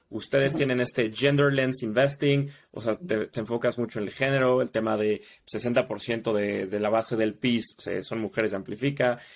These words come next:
Speaker 1: invierten en equipos que haya mujeres fundadoras, que es una parte muy importante de ustedes.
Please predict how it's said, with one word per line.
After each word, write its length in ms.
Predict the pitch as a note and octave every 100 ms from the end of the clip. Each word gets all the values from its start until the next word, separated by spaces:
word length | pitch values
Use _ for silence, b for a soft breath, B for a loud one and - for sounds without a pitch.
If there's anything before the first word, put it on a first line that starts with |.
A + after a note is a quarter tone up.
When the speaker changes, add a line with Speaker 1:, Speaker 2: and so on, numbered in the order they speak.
| B
Speaker 1:
invierten 500 | - G#2 A2 A2+ A2+
en 100 | G2+
equipos 360 | G2+ A2+ - G#2+
que 100 | G#2+
haya 120 | G#2+
mujeres 420 | G2+ F#2+ A#2 A2
fundadoras, 640 | - G2+ G#2+ B2 B2 B2 -
que 380 | A2 - - -
es 220 | G#2+ - _ -
una 140 | A2+
parte 220 | G#2 G#2 G#2+
muy 100 | G#2+
importante 420 | G2+ G2+ G#2+ G2+
de 40 |
ustedes. 520 | G2+ B2+ A#2+ C3+ -